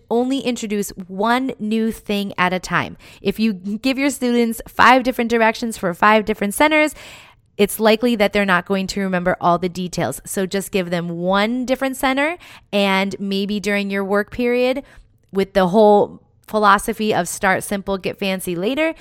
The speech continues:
as you're introducing the centers, maybe you just have one group do that center each day,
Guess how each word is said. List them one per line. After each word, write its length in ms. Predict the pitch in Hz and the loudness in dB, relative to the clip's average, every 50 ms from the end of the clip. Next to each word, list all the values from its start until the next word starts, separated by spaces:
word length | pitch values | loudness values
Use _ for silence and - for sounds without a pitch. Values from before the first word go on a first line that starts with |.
| - - - - _ _ _ _ - | -16 -20 -20 -20 _ _ _ _ 2
as 220 | 202 208 208 190 | 2 2 4 4
you're 100 | 208 214 - | 2 2 2
introducing 1000 | - 220 220 202 - 220 214 180 214 220 220 208 - 233 214 208 202 202 - - | 2 0 0 2 2 0 2 2 0 0 0 -2 -2 -2 -2 -2 -4 -4 -6 -4
the 80 | 190 | -4
centers, 500 | 185 - 285 302 294 320 311 294 285 - | 0 2 2 2 2 2 2 2 0 0
maybe 220 | - 233 233 226 240 | -2 -2 -2 -2 -2
you 160 | 226 226 226 | -4 -4 -4
just 200 | 190 226 226 - | -4 -6 -4 -2
have 180 | 233 220 202 | -2 -4 -4
one 340 | 196 190 190 226 226 240 240 | -4 -4 -2 -2 -2 -2 -2
group 320 | 226 240 247 247 247 - - | -4 -4 -4 -4 -4 -6 -6
do 240 | - 220 226 226 | -4 -2 0 0
that 220 | 202 208 202 - - | 2 2 0 0 0
center 260 | - 208 190 196 190 - | -4 -4 -2 -2 -4 -4
each 240 | - 190 180 - - | -4 -6 -6 -6 -2
day, 260 | - 185 151 104 - | 0 0 0 0 -2